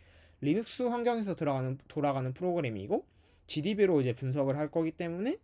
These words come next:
명령어랑 디버거에 대한 사용법은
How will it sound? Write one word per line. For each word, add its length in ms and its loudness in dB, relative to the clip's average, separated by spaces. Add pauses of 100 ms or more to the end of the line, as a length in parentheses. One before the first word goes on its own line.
(260)
명령어랑 760 2
디버거에 520 2
대한 260 -2
사용법은 560 -4